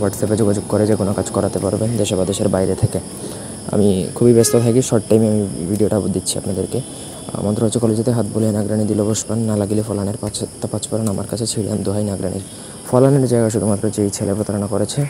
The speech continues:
বা যাকে আপনি ভালোবাসেন তার নামটা উচ্চারণ করতে হবে, আসল নাম হতে হবে। আহ, ভালো, ভালো নাম লাগবে, কোনো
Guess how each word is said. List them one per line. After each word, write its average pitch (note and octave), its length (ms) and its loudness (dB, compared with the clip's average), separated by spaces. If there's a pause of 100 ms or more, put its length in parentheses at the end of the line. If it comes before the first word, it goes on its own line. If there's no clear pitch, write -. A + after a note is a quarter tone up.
বা G#2+ 140 -2
যাকে G2 200 -2
আপনি G2+ 180 -4
ভালোবাসেন G#2 500 -2
তার F#2+ 140 -2
নামটা F#2+ 260 -4
উচ্চারণ G2 340 -4
করতে G2 220 -4
হবে, F#2+ 100 -2
আসল G2 240 -4
নাম G#2 180 0
হতে G#2 200 -4
হবে। A2 220 -2
আহ, - 680 -12
ভালো, G2 300 2 (180)
ভালো G#2+ 160 0
নাম A2 160 4
লাগবে, G2+ 340 2
কোনো G2+ 320 0